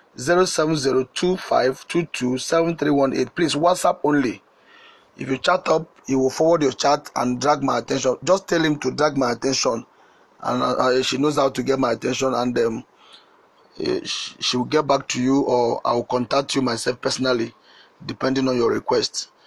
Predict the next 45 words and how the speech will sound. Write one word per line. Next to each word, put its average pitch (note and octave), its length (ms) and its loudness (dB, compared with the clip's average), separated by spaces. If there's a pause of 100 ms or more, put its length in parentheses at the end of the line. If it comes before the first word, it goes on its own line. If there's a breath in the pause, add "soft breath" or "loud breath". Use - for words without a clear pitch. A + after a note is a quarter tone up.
(320 soft breath)
Please - 440 0 (720 soft breath)
place F3 240 2
order D3 200 2
for B2+ 160 -2
these C3 180 0
books. - 460 -2 (440)
If B2+ 140 -8
you C#3 60 0
can't E3 240 0
buy D3+ 140 4
many C#3+ 220 2
now, B2 380 0 (100)
you - 100 -10
can B2+ 180 -2
just D3+ 160 2
start C3+ 260 -2
with A#2+ 160 -6
two C3+ 160 2
or A#2 80 2
three. A2+ 340 -4 (600 soft breath)
Let's D3 240 0
send C#3+ 200 2
it C3 120 -2
to B2 120 -2
you B2+ 200 2
wherever C#3 400 2
you C3 260 0
are C3+ 320 0 (160)
in B2+ 180 -2
the A#2 80 2
world, A2+ 440 0 (580)
wherever C#3 400 4
you C3 180 0
are. B2 280 0 (440 soft breath)
Some D#3 220 -2
of B2+ 180 0
these C3+ 180 -2
books, B2+ 320 -2
you A#2+ 60 -6
may B2 60 0
not C#3 200 2
get C3 180 -2
it B2+ 180 -6
outside B2 420 0
us. - 360 -2